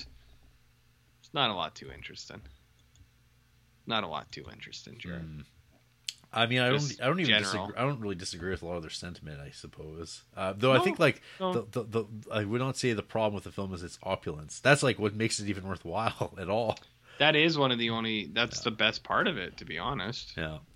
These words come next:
Speaker 2: And it's just like, yeah, unfortunately, there's the, I'm not sure if it's just a total disconnect from opera in general, or, or maybe it was the presentation of the story, or it's just like, "I'm never gonna like this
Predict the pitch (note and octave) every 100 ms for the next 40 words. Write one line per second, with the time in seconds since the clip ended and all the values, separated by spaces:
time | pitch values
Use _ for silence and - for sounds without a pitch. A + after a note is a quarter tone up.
0 | - D#2 - - F2+ F2 B2 A#2+ A2 A2+
1 | B2+ A2 G2 G2 F2 F2 E2 F2+ F2 E2+
2 | F#2 A2 A#2 G#2+ - - G2+ F#2 - -
3 | G2+ F#2 D2+ G2 - G2 G2+ - G#2 G#2+
4 | G2+ G2+ - _ _ _ _ - - F#2
5 | - G#2+ G2 F#2 F#2 G2+ A2 A2 G#2+ D#2+
6 | D2+ - - - A2 B2+ C3+ C3+ C#3 D3+
7 | A2 - E2+ E2 D#2+ D2+ D#2+ D#2 C#2+ -
8 | - D#2+ D#2 E2+ E2 F#2 F2+ - F#2 F#2+
9 | G#2+ G#2+ G#2+ G2+ A2+ D#2+ - -